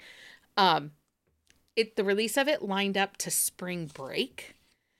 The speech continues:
So many, you know, headed to the beach for spring break. They're grabbing the book and reading it poolside while their kids are playing.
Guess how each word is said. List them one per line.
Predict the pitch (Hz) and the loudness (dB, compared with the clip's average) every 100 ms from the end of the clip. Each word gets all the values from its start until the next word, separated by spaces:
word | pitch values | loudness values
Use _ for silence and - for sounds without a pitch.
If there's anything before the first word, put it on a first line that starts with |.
| _ _ | _ _
So | - 185 | -6 -2
many, | 180 180 175 170 170 | 0 0 -2 -4 -6
you | 190 170 | -4 -4
know, | 151 | -4
headed | 175 175 165 - | -2 -2 -2 -6
to | 160 | -12
the | |
beach | 156 269 277 - | -4 -2 -2 -4
for | 202 | -4
spring | - - 170 170 | -6 -8 -8 -6
break. | 233 233 220 - | 0 0 0 -6
They're | 156 | -8
grabbing | 151 160 165 160 | -4 -4 -4 -6
the | |
book | 151 226 233 | -2 -4 -2
and | 185 | -8
reading | 165 165 151 | -8 -8 -12
it | - | -6
poolside | 262 - 214 202 | -4 -2 -2 -2
while | 180 | -4
their | 143 | -8
kids | - 156 - | -10 -12 -12
are | |
playing. | - 294 285 277 269 | -10 -4 -2 -2 -4